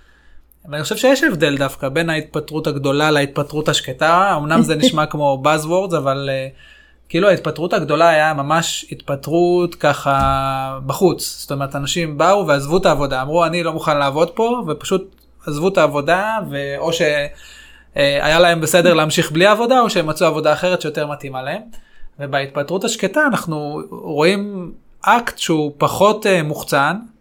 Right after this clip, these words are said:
Speaker 1: לדעתי.
Speaker 2: אוקיי.
Speaker 1: זאת אומרת, למה קוראים לזה
Speaker 2: אבל
Speaker 1: השקטה?
Speaker 2: למ-, למה,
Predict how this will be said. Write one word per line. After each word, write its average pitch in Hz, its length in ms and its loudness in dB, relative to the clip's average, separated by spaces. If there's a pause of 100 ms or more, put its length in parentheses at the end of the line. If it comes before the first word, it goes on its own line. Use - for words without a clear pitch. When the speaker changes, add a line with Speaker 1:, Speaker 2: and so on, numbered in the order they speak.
(200)
Speaker 1:
לדעתי. 139 580 0 (220)
Speaker 2:
אוקיי. 226 260 0
Speaker 1:
זאת 190 40 -2
אומרת, 143 200 -2
למה 175 220 2
קוראים 160 220 -2
לזה 143 80 -4
Speaker 2:
אבל - 100 0 (100)
Speaker 1:
השקטה? 277 60 8
Speaker 2:
למ-, 302 300 6
למה, 311 280 6